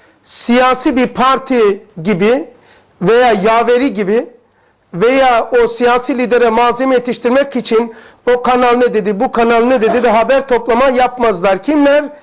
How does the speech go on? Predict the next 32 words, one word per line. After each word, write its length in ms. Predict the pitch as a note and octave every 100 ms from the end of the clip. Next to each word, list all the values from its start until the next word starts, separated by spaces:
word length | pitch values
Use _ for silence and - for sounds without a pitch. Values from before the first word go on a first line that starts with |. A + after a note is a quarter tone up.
| _ _
Nur 240 | F#3 A3+ C#4
talebeleri, 840 | - A3+ G#3 G3 F#3+ F3+ D#3+ C#3 - _
Sadık 520 | - A3 A3 B3 -
Nur 180 | A3 G#3+
talebeleri 720 | G3 G3 G3 F#3+ G3 C4 D#4 D#4 - _ _
cennete 400 | B3 C4 C4 C4
gideceklerdi, 580 | G#3 - E3+ - F3 F3+
imanla 360 | A#3+ B3+ A#3
kabre 260 | G3 F#3+ F#3
gideceklerdi. 720 | F3+ F3+ - - A3 C4 C4+ - - - A#3
Onun 220 | B3 A3
fiyatı 460 | - B3+ F#3 B3+
da 120 | C#4+ C#4+
var 240 | D4+ D4
tabii. 260 | A#3 D#3 C3 _ -
İşte 260 | - G3
bedava 360 | A#3+ F#3 F3 A3+
değil 200 | C#4 C4
kardeş. 420 | G#3+ F3 D#3 - - - _
Sen 260 | - A#3 A3+
istediğin 440 | B3 - A#3 A#3
gibi 160 | G#3 G3
havayı 280 | G3+ G3 F#3
vur, 220 | A3 D4+
ondan 280 | G4+ A#3 G#3+
sonra 140 | G#3+
istediğin 360 | A#3+ - G#3 G#3+
yere 180 | G#3 F3+
git. 200 | D3+ -
Böyle 200 | A3 A3
bir 60 |
şey 280 | - C4 C#4